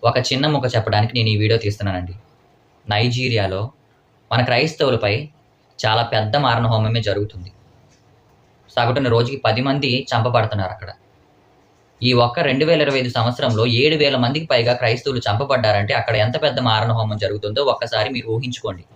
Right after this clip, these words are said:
మనమైతే సెక్యూర్డ్‌గా బాగానే ఉంటున్నాం ఇక్కడ భారతదేశంలో. వేరే వేరే దేశాల్లో క్రైస్తవుల పరిస్థితి ఎలా ఉంటుందో మనకేం తెలియదు. మన దేశంలో కూడా అక్కడక్కడ జరుగుతున్నాయి క్రైస్తవులపై దాడులు.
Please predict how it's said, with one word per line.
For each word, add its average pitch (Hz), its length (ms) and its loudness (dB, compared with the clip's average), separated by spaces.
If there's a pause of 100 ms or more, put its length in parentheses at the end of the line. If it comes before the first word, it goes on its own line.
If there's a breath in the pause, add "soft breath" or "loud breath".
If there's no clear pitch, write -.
మనమైతే 143 260 2
సెక్యూర్డ్‌గా - 420 2
బాగానే 120 240 0
ఉంటున్నాం 104 320 -2
ఇక్కడ - 240 -12
భారతదేశంలో. 104 600 -4 (1160)
వేరే 120 180 4
వేరే 135 160 2
దేశాల్లో 127 360 2
క్రైస్తవుల 135 400 0
పరిస్థితి 123 360 0
ఎలా 120 140 4
ఉంటుందో 131 260 -2
మనకేం 120 320 0
తెలియదు. 117 320 -2 (1400)
మన 123 140 2
దేశంలో 156 360 0
కూడా 147 140 4
అక్కడక్కడ 147 320 0
జరుగుతున్నాయి 131 400 0
క్రైస్తవులపై 113 460 -2
దాడులు. 101 320 0